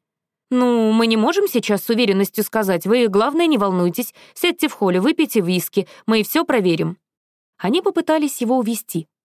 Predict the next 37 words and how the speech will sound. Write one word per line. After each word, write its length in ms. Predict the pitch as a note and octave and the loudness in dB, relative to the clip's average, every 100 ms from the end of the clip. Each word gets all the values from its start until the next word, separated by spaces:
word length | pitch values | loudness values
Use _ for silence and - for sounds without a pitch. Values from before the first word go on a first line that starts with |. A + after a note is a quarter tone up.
| _ | _
Матвей 380 | F3+ F3+ F3 D4 | -6 -2 0 0
вырвался. 560 | B3+ D#4 A3 G3 - - _ _ _ | 0 0 0 -2 -8 -20 _ _ _
Он 180 | C4 D4 | 0 2
не 80 | E4 | 2
мог 260 | E4+ B3 | 0 0
уйти 260 | A3 A3 C4 | -2 -2 -6
с 60 | - | -2
пляжа, 440 | C4+ D4 F#3 E3+ _ _ - | 0 0 0 -6 _ _ -2
не 100 | D4+ | 0
мог 200 | E4+ - | 2 0
отвести 420 | G#3 A3+ - C#4+ | -2 -2 -2 -4
взгляда 480 | G#3+ E3+ C#4 C#4+ A#3+ | -4 -2 0 2 -2
от 120 | A#3+ | 0
мерно 340 | A#3 D4 B3 | 0 0 0
вздымающихся 840 | B3+ E3 A3+ B3+ B3+ - A3+ - A3 | -2 0 0 0 0 -2 -4 -2 -2
волн. 340 | G#3 E3+ D#3 - _ _ | 0 0 -4 -10 _ _
Все 180 | - B3+ | -2 0
ждал, 240 | G#3 C4+ C4+ | 0 0 -2
что 200 | - G3 | -2 -2
Асо 220 | G3+ A#3 | 0 -2
покажется 560 | A#3 B3+ B3+ F3 - - | -2 -2 -2 -4 -8 -4
с 80 | |
минуты 340 | G#3 A#3 G3 F#3+ | -2 0 0 2
на 80 | G3+ | 2
минуту. 460 | A#3+ B3 E3+ E3+ _ _ _ _ | 2 0 -2 -6 _ _ _ _
Возможно, 420 | A3+ C4+ F4 E4 G#3+ | -2 0 0 0 0
заболталась 600 | G#3 A3+ A#3+ D#4+ B3 F#3 | 0 -2 0 0 0 -2
с 40 | |
дальними 380 | E3+ C#4 B3+ F3+ | -2 0 0 0
родичами, 600 | E3+ A#3 A3+ - G#3 G3 _ _ - | 0 0 -2 -2 -2 -2 _ _ -2
не 120 | C#4 | 0
утонула 520 | B3+ C4 B3+ B3+ F#3 | 0 0 0 0 0
же. 160 | D#3+ D#3+ _ _ _ _ - | -2 -10 _ _ _ _ -2
Но 100 | A3+ | -2
ощущение 560 | C4 D4 - G4 F#4+ | 0 -2 -2 -2 0
беды 280 | C4+ C4 D4 | 0 0 0
нарастало, 640 | D4 A#3 G#3 - G#3 E3+ | 0 -2 -4 -4 -4 -4